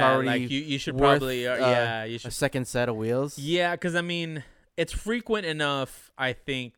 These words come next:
Speaker 1: that you, that's, I think at that point it's, you're taking it s-, like, six times, five, six times a year, you're taking it seriously.
Speaker 2: Mm.
Speaker 1: Um, but if you don't need it,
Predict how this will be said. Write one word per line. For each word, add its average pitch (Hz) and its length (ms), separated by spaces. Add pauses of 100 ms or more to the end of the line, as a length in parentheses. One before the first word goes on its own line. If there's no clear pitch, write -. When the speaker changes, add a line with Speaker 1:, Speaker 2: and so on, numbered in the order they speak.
Speaker 1:
that 117 300
you, 135 160 (200)
that's, 147 380 (100)
I 127 60
think 214 200
at 185 140
that 165 220
point 151 240
it's, - 260
you're 127 100
taking 131 280
it 113 100
s-, - 160
like, 120 180
six - 340
times, 175 380 (300)
five, 170 240
six - 180
times 147 280
a 135 40
year, 131 180
you're 123 120
taking 120 280
it 101 80
seriously. 104 640
Speaker 2:
Mm. 117 1000 (180)
Speaker 1:
Um, 117 880 (920)
but 175 240
if 175 100
you 214 100
don't 143 240
need 233 260
it, 120 340